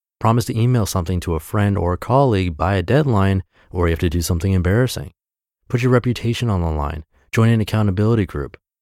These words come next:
Don't let yourself off the hook. And number four, allow yourself to get into flow. This is the state of mind where you are lost in the task. It's easy to only be halfway into a task, with your mind flitting around and wanting to do something else.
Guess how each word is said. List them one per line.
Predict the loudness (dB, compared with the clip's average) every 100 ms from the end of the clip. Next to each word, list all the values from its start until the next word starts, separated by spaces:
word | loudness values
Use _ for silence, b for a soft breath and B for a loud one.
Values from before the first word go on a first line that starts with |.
| _ _
Don't | 0 2 2
let | -2
yourself | -6 -2 0 0 -2 -6
off | -2 -2
the | -2 -2
hook. | 0 -2 -8 _ _ _ _ _ _ _ -10
And | -4
number | -2 -2
four, | -2 2 2 2 _ _ _ _ -4
allow | 0
yourself | 2 2 2 0
to |
get | 0 0
into | 0 -4
flow. | -6 -6 -6 -8 _ _ _ _ _ _ _ -2
This | 0
is | 2 0
the | 0
state | 2 2
of | 4
mind | 2 2 0 0
where | 0
you | 2 2
are | 0 0
lost | 0 2 2 0 -4
in | -4
the | -4
task. | -4 -6 -6 -10 -14 _ _ -12
It's | -4 0
easy | 2 2
to |
only | 0 0 0
be | -2 -2
halfway | -2 -2 -2 0 2
into | 2 0 -4
a |
task, | -2 -2 -2 -6 -10 -8
with | -4
your | 0
mind | 2 2 0
flitting | 0 -2 0 0
around | 2 2 4 2
and | 0 0
wanting | 2 2
to | 2
do | 2 2
something | 2 0 0
else. | 2 0 -2 -8